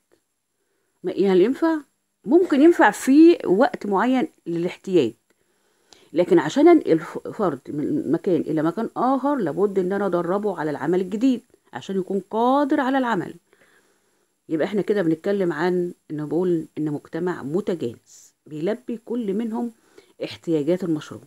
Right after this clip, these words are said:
التالتة بقى ومهمة أوي النظرة السطحية. النظرة السطحية ديت إن بيقول لك، آه، طبعًا باعتبار إن القوة تتميز بالوفرة، فمش مبرر، مفيش يعني ايه مبرر ان احنا نعمل عملية تخطيط.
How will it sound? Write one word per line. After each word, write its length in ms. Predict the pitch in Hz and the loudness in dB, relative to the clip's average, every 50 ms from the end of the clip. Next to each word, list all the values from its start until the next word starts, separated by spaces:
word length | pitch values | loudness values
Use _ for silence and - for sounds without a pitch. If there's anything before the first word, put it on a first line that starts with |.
| _ _ _ _ _ _ _ _ _ _ _ _ | _ _ _ _ _ _ _ _ _ _ _ _
التالتة 420 | 131 135 - - 220 208 - - 180 | -18 -16 -10 -8 -8 -6 -2 -2 0
بقى 140 | 185 170 147 | 0 0 0
ومهمة 380 | 165 160 170 196 196 190 196 | 0 0 -2 -2 -2 -2 -2
أوي 140 | 202 202 190 | 0 0 2
النظرة 300 | 165 180 202 190 196 185 | 2 2 0 0 -2 -4
السطحية. 680 | 170 - - 185 170 - - - 170 139 117 117 113 107 _ _ _ _ _ _ - | -4 -4 -6 -8 -8 -6 -2 -2 -2 -2 -2 -6 -12 -16 _ _ _ _ _ _ -10
النظرة 300 | 156 180 220 240 247 226 | -8 -6 -4 -4 -4 -6
السطحية 460 | 202 - - 185 175 - - 240 254 | -6 -6 -8 -10 -10 -6 -4 -2 -2
ديت 320 | 240 - 254 254 262 269 254 - - - - - - - _ - | -2 0 0 0 0 0 -2 -6 -14 -20 -20 -20 -20 -16 _ -6
إن 120 | 202 214 | -4 -4
بيقول 240 | 214 196 170 254 247 | -2 -2 -2 0 -2
لك، 140 | 240 233 - _ - | -2 -4 -6 _ -10
آه، 500 | - 208 208 214 214 214 214 208 196 220 | -6 -4 -2 -2 -2 -2 -2 -4 -4 -4
طبعًا 320 | 214 240 226 226 214 214 | -4 -4 -4 -4 -4 -2
باعتبار 300 | 196 190 185 220 247 240 | -4 -4 -2 -2 -2 -2
إن 80 | 233 214 | -2 -2
القوة 220 | 208 - - 254 | -4 -4 -4 -4
تتميز 480 | 240 226 202 220 208 226 254 262 233 202 | -4 -4 -4 -4 -2 -2 -2 -2 -2 -2
بالوفرة، 560 | 196 208 208 220 240 233 - - 269 302 302 - _ _ _ _ _ _ _ _ _ _ _ _ _ - | -4 -2 0 0 0 0 0 -2 -2 -2 -4 -8 _ _ _ _ _ _ _ _ _ _ _ _ _ -8
فمش 1040 | - 208 214 214 214 214 214 214 208 208 202 - - 131 - - 220 220 - - | -4 -2 0 2 2 2 2 2 2 2 2 2 2 2 2 0 -2 -2 -2 0
مبرر، 600 | 254 262 233 294 302 302 277 269 277 262 - - | 0 2 4 4 4 4 4 2 0 0 -2 -4
مفيش 460 | 220 208 262 302 - - - - - | -4 -2 -2 -2 -4 -6 -12 -14 -10
يعني 300 | 214 233 202 196 208 202 | -8 -6 -4 -2 -2 -2
ايه 100 | 135 240 | 0 0
مبرر 380 | 247 240 220 240 277 277 262 240 | 0 0 0 0 0 0 0 -2
ان 140 | 220 226 240 | -2 -2 -4
احنا 200 | 233 240 233 247 | -4 -4 -4 -4
نعمل 180 | 254 247 233 | -4 -4 -6
عملية 200 | 208 208 220 262 | -6 -4 -4 -4
تخطيط. 760 | 254 - 226 180 165 - - 262 226 185 - _ _ - _ | -4 -4 -8 -12 -8 -4 -4 -4 -4 -4 -8 _ _ -20 _